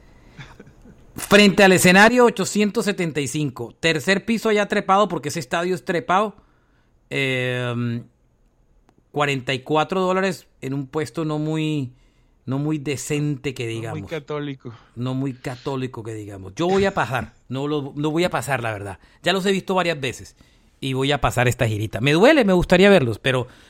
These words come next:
Speaker 1: no... Si los quiero ver, los quiero ver en un buen sitio y pagar
Speaker 2: Esta es una banda,
Speaker 1: y pagar
Speaker 2: Mache.
Speaker 1: ochocientos dólares, mm, no, en este instante, por un
Speaker 2: Esta es
Speaker 1: grupo que
Speaker 2: una
Speaker 1: ya me he
Speaker 2: banda
Speaker 1: visto como
Speaker 2: que
Speaker 1: cuatro veces. ¿Te los ha
Speaker 2: Mache,
Speaker 1: visto,
Speaker 2: esta es una
Speaker 1: Ñoro?
Speaker 2: banda que,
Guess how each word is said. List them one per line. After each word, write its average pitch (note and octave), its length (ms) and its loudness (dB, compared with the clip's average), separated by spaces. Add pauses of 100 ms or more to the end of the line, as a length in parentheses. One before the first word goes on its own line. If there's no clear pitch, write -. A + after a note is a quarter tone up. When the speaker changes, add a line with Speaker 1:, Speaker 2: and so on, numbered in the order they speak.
Speaker 1:
no... F#3 420 8 (260)
Si - 160 4
los F3 100 6
quiero A#3 240 6
ver, A#3 140 8
los A#3 100 6
quiero G#3+ 180 6
ver G#3 120 8
en G#3 100 8
un G#3 120 6
buen F#3+ 180 6
sitio A#2 400 0 (100)
y C#3+ 100 -4
pagar C3+ 500 4
Speaker 2:
Esta F#3 160 -6
es G#3+ 80 -6
una A#3+ 180 -4
banda, G3+ 480 -2
Speaker 1:
y D3+ 100 -2
pagar D3 300 4
Speaker 2:
Mache. F#3+ 140 2
Speaker 1:
ochocientos D#3+ 420 2
dólares, - 1000 2 (220)
mm, C3+ 380 0 (220)
no, B2+ 440 4 (240)
en C3 120 0
este C3 200 -2
instante, A#2 480 -4 (420)
por C#3 140 8
un C3+ 60 8
Speaker 2:
Esta C#3+ 80 8
es D3+ 60 8
Speaker 1:
grupo D#3+ 120 4
que C#3+ 60 4
Speaker 2:
una C3+ 80 8
Speaker 1:
ya C3 60 6
me C#3 60 8
he - 20 8
Speaker 2:
banda C#3 80 8
Speaker 1:
visto D#3 160 6
como C3 180 6
Speaker 2:
que - 80 0
Speaker 1:
cuatro B2 280 2
veces. A2 340 -6 (1040)
¿Te G#3 100 6
los B3 100 8
ha C4 40 6
Speaker 2:
Mache, C4 100 8
Speaker 1:
visto, C4 160 6
Speaker 2:
esta B3+ 40 8
es B3 40 10
una B3 80 10
Speaker 1:
Ñoro? C#4 140 6
Speaker 2:
banda G3+ 200 2
que, F#3+ 200 -6